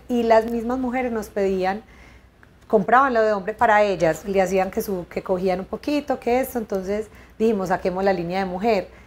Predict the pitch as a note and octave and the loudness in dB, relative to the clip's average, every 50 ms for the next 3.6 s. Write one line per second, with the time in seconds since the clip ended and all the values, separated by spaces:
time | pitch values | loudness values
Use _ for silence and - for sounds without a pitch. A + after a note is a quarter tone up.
0 | - - _ - G3+ G3 F3 D#3+ - F3+ E3 F3 E3+ E3+ E3+ - - G3+ F#3+ F3 | -20 -20 _ -4 -4 -2 -2 -2 -2 -2 -2 -2 -4 -6 -8 -6 -4 -4 -4 -4
1 | F3 E3+ F3 F#3 G3 G3 F#3 F3+ D#3+ G3 A3+ B3 B3+ B3 B3 - - - - - | -4 -6 -6 -6 -6 -6 -6 -8 -6 -2 0 0 0 -2 -4 -8 -16 -20 -18 -10
2 | - G#3 - - F3+ F3 E3+ F#3 F#3 - - G#3 G3+ - E3+ - F3 E3 - E3+ | -10 -10 -8 -8 -8 -8 -6 -8 -8 -8 -10 -10 -10 -10 -12 -12 -14 -14 -12 -12
3 | - - F3+ G3 G#3+ A3+ A3+ A3 - A3 G#3+ G#3+ | -10 -10 -8 -6 -4 -4 -4 -4 -4 -2 -2 -2